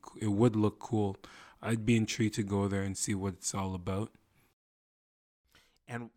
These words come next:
Speaker 2: what if, does this pricing also, is this pricing also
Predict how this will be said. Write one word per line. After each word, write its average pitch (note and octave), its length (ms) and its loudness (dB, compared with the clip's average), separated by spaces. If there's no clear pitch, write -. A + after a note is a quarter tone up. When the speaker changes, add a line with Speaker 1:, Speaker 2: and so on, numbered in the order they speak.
Speaker 2:
what A#2+ 400 2
if, C#3+ 240 -2
does B2+ 200 -10
this E3 180 -4
pricing E3 460 4
also, C3+ 640 0
is C3 120 0
this D#3 100 -8
pricing E3 380 -6
also C3 320 -4